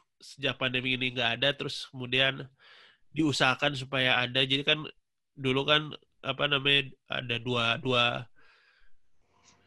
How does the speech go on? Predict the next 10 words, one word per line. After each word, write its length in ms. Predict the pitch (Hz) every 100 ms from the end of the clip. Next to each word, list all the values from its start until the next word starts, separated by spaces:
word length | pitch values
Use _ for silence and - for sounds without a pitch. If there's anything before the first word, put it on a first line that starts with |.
| _ -
dua 160 | 143
babak 480 | 127 131 127 143 139
lah, 160 | 139 135
apa, 240 | 139 139
home 240 | 143 139
and 160 | 135 123
away, 320 | 123 131 135
sekarang 320 | - 131 135
cuma 160 | 139 123
jadi 480 | 120 120 123 123